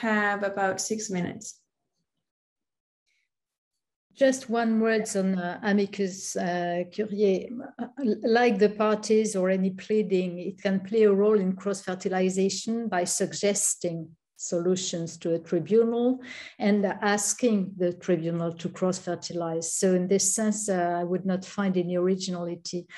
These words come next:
Speaker 2: But, uh, what I would like to mention is that amicus brief, or the, the diffusion of amicus curiae, the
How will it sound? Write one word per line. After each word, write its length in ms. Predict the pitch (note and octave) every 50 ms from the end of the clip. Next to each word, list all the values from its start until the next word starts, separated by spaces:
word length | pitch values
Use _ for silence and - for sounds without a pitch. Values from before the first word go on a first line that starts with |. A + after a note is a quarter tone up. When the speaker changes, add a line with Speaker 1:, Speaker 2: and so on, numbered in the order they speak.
| - - - - - - - -
Speaker 2:
But, 120 | G#3+ G#3
uh, 140 | A3 G#3+ G3+
what 180 | G#3+ A3+ A#3+ A#3+
I 120 | A3+ A3
would 180 | A3 A#3+ A#3+ A#3
like 240 | A#3 A#3 A#3 A#3
to 100 | - A3
mention 680 | G3+ G3+ G#3 G#3+ G#3+ G#3+ G#3+ - - A3+ A3+ A3+ A3 -
is 240 | - A3 G3+ F#3+ G3
that 300 | - A3 G#3 G#3 G#3+ - - _
amicus 480 | A3+ G3+ G#3 G#3+ G#3+ G#3+ - G3 F#3 -
brief, 340 | - F#3+ F#3+ F#3 F#3 - -
or 300 | - G#3+ G#3 G#3 - F#3+
the, 140 | G#3 G3
the 320 | F#3 F#3 G3 G3 F#3+ F#3+ - - _ _ -
diffusion 880 | E3 G3+ G3 - - - D4 D4+ D4+ C4 - A3 G3+ F3 F3 E3 E3+ - - _
of 180 | G#3 G3+ G3 - -
amicus 460 | G#3+ G3 G3 F#3 G3 - G3+ G3 -
curiae, 600 | - - G#3 G#3 A3 G#3+ G#3+ G#3 G3+ - - - _ -
the 460 | F#3 F#3 F3+ F#3 F3+ F3 E3+ F3 F3